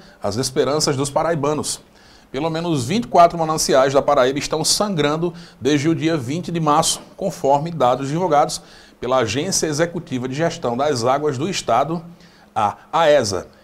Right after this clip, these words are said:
Isso é muito importante que nós saibamos e que rejuvenesça, eh, esse período que a gente vem passando de tantos problemas, né? Pra que a gente tenha um pouquinho mais de alegria e um pouquinho mais de, de, de esperança enquanto tudo isso.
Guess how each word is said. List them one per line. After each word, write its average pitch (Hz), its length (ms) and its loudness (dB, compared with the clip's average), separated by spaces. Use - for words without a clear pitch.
Isso - 280 -4
é 156 40 0
muito 202 320 -4
importante 156 460 0
que - 80 -12
nós 147 140 -2
saibamos 131 580 -2
e 139 60 -2
que 147 140 -2
rejuvenesça, 170 880 0
eh, 117 100 -4
esse - 220 -2
período 147 340 -2
que 147 60 0
a 127 40 0
gente 131 140 -6
vem 147 100 -4
passando 131 360 -2
de 127 60 -6
tantos 185 260 -6
problemas, 135 500 -2
né? 165 180 -4
Pra 117 140 -6
que 127 120 -4
a 127 40 0
gente 143 220 -6
tenha 156 160 -6
um - 20 -6
pouquinho 165 360 -2
mais 190 220 2
de 190 60 2
alegria 160 560 0
e 135 60 -6
um 139 60 -4
pouquinho 175 340 -2
mais 147 300 -4
de, 160 120 -6
de, 147 340 -6
de 120 200 -4
esperança 151 800 2
enquanto 127 300 -6
tudo 131 260 -2
isso. - 300 -10